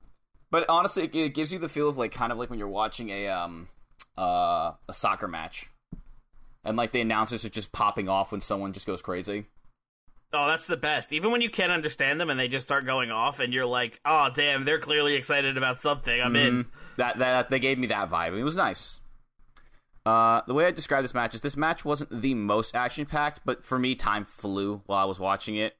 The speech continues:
Speaker 1: and the wrestling was just so smooth and flashy that it was just everything I wanted it to be.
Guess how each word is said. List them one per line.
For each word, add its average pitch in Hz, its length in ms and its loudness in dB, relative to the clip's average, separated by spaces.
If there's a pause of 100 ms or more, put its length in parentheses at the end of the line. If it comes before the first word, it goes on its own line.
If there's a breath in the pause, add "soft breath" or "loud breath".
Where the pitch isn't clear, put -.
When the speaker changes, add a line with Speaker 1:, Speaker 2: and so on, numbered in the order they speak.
Speaker 1:
and 101 300 -4
the 104 80 -8
wrestling 110 340 -2
was 107 120 -4
just - 500 -8
so 107 280 0
smooth 92 720 -6
and 87 120 -14 (120)
flashy 92 480 -2
that 92 100 -4
it 92 60 -4
was 92 140 -8
just 95 160 -8
everything 90 320 -4
I 80 80 -4
wanted 64 340 -10
it 58 100 -14
to - 80 -16
be. 67 200 -12